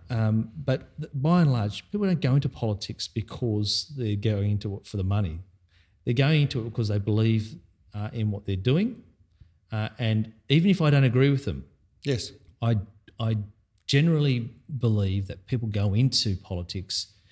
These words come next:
Speaker 1: because they think they can make a difference, and I respect that.
Speaker 2: For the right reasons.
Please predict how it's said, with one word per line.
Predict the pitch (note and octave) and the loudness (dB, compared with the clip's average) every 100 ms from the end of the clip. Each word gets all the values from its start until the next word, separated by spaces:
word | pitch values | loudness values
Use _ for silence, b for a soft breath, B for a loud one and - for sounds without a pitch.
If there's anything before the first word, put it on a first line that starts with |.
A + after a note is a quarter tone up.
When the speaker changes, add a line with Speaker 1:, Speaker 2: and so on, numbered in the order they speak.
| b b - | b b -6
Speaker 1:
because | G#2+ - G2 | -4 0 0
they | F#2+ | 0
think | - - | -2 -6
they | F#2 | -6
can | F2+ | -2
make | G2+ F#2+ | -2 -2
a | |
difference, | F2 G2 - E2 | -4 -6 -6 -4
and | A#2 | -2
I | A2+ | 0
respect | G#2+ - F#2+ | 0 -2 -6
that. | D#2 - | -8 -6
Speaker 2:
For | E3+ | -2
the | |
right | C#3 A#2 C3 | -2 -2 -6
reasons. | A2 G#2+ B2+ - | -10 -10 -12 -20